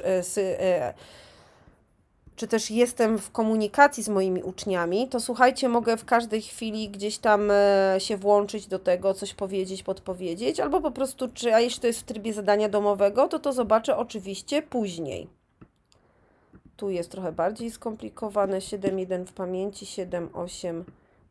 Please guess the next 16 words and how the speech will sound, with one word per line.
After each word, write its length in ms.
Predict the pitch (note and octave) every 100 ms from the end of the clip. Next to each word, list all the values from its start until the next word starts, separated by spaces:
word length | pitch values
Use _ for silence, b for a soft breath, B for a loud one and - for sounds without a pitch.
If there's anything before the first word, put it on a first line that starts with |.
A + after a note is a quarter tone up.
| -
dziewięć 1000 | F#3 - G3 G3+ G3+ G3+ G3 G3 - - _ _ _ - _ _ _ _ _ _ - _ -
i 240 | G#3 G3+ - _ _ -
dwa 380 | F3+ F3+ F#3 F3
się 200 | - E3
pojawia. 560 | - D#3+ C#3 D3 - - _ B B B B B
Mam 180 | B3 D4
jeszcze 220 | D#4+ -
osiemnaście 680 | A#3 A#3 A3+ A#3 A#3+ - F#3+
sekund, 540 | F#3 - C4 C#4+ C4+ C4
ale 140 | G#3+
jestem 280 | G#3+ - G3+
pewna, 300 | G#3 G#3 F#3+
że 120 | G3
zrobiłam 460 | F#3+ F#3 F#3 E3 D#3
dobrze. 340 | G3 G3 G#3
Naciskam 680 | A3+ D#4 B3 - G#3 G3+